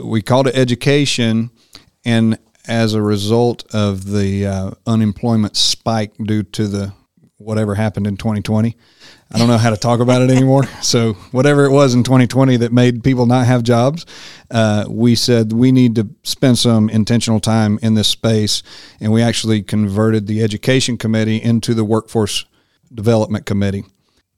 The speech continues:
Yeah, it's been, it's been a, there, there's been a lot of s-, I mean, it wasn't just a problem for Forsyth County, it was a problem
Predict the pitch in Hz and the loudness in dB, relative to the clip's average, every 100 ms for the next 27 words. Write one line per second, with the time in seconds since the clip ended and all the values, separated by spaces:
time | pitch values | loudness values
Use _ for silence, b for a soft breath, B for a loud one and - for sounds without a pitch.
0 | _ _ _ 123 143 95 120 - 120 117 | _ _ _ 0 0 0 -4 -2 0 0
1 | 117 113 127 131 127 113 117 B B B | -2 -4 0 2 2 0 -6 B B B
2 | 127 123 127 127 131 120 139 127 127 139 | -6 -2 0 2 0 2 2 4 2 2
3 | 151 131 143 131 135 135 151 127 131 - | 2 0 0 2 2 2 0 0 0 0
4 | 120 131 123 120 107 107 120 - 135 139 | 0 0 2 0 -2 -2 -2 -2 -2 0
5 | 113 107 127 120 113 104 | -2 -2 0 0 0 -4